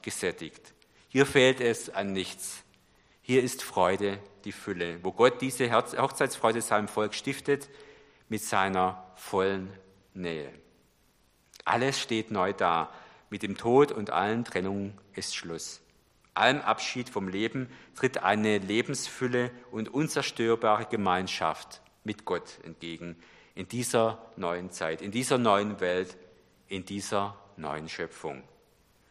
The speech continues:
Die neue Schöpfung ist das Letzte, das Gültige und Bleibende und das,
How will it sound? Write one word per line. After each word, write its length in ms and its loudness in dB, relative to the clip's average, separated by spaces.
Die 80 -4
neue 240 6
Schöpfung 500 2
ist 160 -2
das 180 0
Letzte, 480 -2
das 240 -4
Gültige 640 2
und 200 2
Bleibende 680 0
und 200 -6
das, 400 0